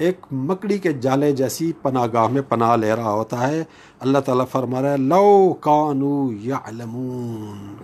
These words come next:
काश इन्हें इल्म हो, काश इन्हें इल्म हो, काश इन्हें इल्म हो। वाकई जिस बंदे को इल्म हो कि अल्लाह कितना ताकतवर है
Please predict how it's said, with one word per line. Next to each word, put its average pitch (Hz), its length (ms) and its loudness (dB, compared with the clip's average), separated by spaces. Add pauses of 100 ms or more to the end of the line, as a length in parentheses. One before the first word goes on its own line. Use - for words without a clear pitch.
काश 190 800 6
इन्हें 135 240 -2
इल्म 113 260 -8
हो, 117 240 -16
काश 147 800 -2
इन्हें 123 240 -8
इल्म 107 260 -12
हो, - 200 -20 (440)
काश 131 460 0
इन्हें 110 240 -8
इल्म 101 180 -12
हो। - 180 -16 (720)
वाकई 185 400 6
जिस 135 280 -4
बंदे 139 300 0
को 143 200 -2
इल्म 143 280 4
हो 117 180 -4
कि - 140 -12
अल्लाह 131 320 -2
कितना 127 440 -8
ताकतवर 104 540 -10
है 98 340 -16